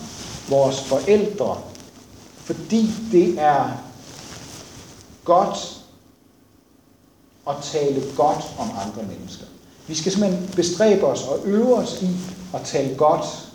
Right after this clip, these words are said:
om andre mennesker, også dem, der ikke er særlig meget godt at sige om. Vi skal øve os i at tale ud med de mennesker, som vi har et udstående med, eller som har behandlet os på en måde,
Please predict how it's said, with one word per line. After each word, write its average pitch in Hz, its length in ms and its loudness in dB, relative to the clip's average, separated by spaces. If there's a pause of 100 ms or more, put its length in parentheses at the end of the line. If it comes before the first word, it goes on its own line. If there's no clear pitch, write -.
(100)
om 127 100 -6
andre 139 260 -4
mennesker, 120 360 -4
også 143 300 -4
dem, 147 380 0 (760)
der 123 120 0
ikke 127 160 0
er 120 100 0
særlig 127 240 0
meget 113 220 0
godt 113 180 0
at 104 80 -2
sige 107 240 -6
om. 87 80 -8 (2500)
Vi 190 100 4
skal 190 200 4
øve 202 260 8
os 190 240 4
i - 180 -2 (120)
at 139 180 0
tale 156 440 2
ud 254 240 4 (880)
med 160 180 0
de 185 120 2
mennesker, 143 480 0
som 131 200 -2 (120)
vi 127 80 -4
har 123 360 -4
et 139 220 -6
udstående 107 460 -4
med, 95 180 -8 (300)
eller 202 320 4
som 165 180 0
har 131 340 -4 (480)
behandlet 147 440 2
os 117 140 0
på 135 140 -4
en 127 120 -2
måde, 151 420 2